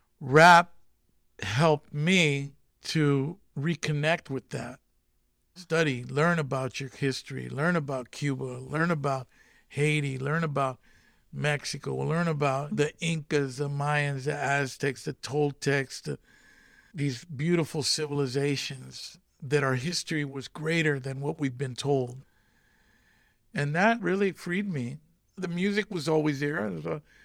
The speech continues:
being a part of this community, all the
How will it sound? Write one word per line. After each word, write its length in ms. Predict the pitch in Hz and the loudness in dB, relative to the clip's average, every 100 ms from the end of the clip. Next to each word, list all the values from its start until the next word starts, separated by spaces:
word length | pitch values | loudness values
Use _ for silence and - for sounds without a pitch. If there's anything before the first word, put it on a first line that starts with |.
| _ _ 147 | _ _ -2
being 220 | 196 214 | 2 2
a 40 | 202 | 0
part 300 | 170 202 196 | 6 8 8
of 80 | |
this 160 | 175 165 | 4 -4
community, 720 | - 160 175 214 170 151 160 _ _ _ _ _ - | -4 -2 2 4 4 2 -2 _ _ _ _ _ 4
all 240 | 196 233 | 8 10
the 160 | 220 | 8